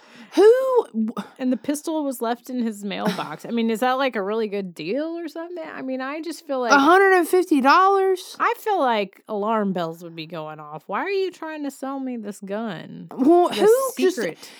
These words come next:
Speaker 1: calls someone up out of the blue and says, "Hey, buy this gun, have the money here, midnight in the mailbox"?
Speaker 2: Yeah, it
Speaker 1: Like, that is
Speaker 2: doesn't
Speaker 1: the w-, that's a terrible business model,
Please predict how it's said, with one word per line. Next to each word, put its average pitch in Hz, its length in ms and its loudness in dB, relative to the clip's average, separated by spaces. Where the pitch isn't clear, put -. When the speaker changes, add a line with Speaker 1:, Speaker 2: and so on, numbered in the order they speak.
Speaker 1:
calls 285 560 4
someone 269 420 6
up 240 180 4
out 233 160 6
of 220 60 4
the 208 80 2
blue 220 460 4
and 180 200 2
says, 175 560 2
"Hey, 180 500 4
buy 214 300 8
this 196 220 4
gun, 160 640 4
have 185 280 2
the 185 80 4
money 180 340 4
here, 147 520 0
midnight 156 880 4
in 190 180 8
the 180 80 6
mailbox"? 147 1000 0
Speaker 2:
Yeah, 156 260 -6
it 170 80 -2
Speaker 1:
Like, 220 280 6
that 285 200 6
is 349 220 4
Speaker 2:
doesn't 269 80 6
Speaker 1:
the 208 100 2
w-, 185 160 4
that's 233 220 6
a 202 60 6
terrible 202 540 4
business 160 540 0
model, 135 540 -6